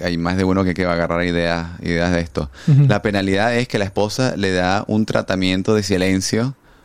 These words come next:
Speaker 1: por olvidarse de, del cumpleaños y que no se sabe cuánto puede durar ese tratamiento de silencio. Pero es,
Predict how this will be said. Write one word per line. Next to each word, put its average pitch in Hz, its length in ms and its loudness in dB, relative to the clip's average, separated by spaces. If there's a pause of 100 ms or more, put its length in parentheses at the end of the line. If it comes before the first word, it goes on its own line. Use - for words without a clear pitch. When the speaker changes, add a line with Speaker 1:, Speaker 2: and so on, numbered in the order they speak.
(100)
Speaker 1:
por 95 160 0
olvidarse 92 580 0
de, 90 340 0
del 87 140 -2
cumpleaños 92 440 0
y 113 140 -2
que 101 140 -2
no 95 100 -2
se 98 140 -4
sabe 104 360 0
cuánto 95 520 -2
puede 95 240 0
durar 92 260 2
ese 92 120 -10
tratamiento 90 440 -4
de 92 60 -8
silencio. 85 420 -6
Pero 98 140 -2
es, 92 80 -6